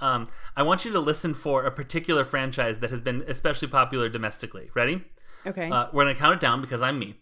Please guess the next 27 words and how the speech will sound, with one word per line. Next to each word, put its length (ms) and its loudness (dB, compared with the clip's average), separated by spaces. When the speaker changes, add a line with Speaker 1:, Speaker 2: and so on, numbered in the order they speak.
Speaker 1:
Number 200 4
ten, 380 -2
Men 200 2
in 80 2
Black. 320 4
Number 220 -2
nine, 460 4
The 80 -2
Amazing 320 0
Spider-Man. 600 -2
Number 280 -2
eight, 320 0
Skyfall. 800 -2
Number 140 2
seven, 400 2
Jumanji: 440 0
The 80 0
Next 280 0
Level. 400 -2
Number 180 2
six, 400 -2
Spider-Man: 500 0
Homecoming. 640 -4
Number 200 2
five, 440 2
Spider-Man 540 0
three. 560 -2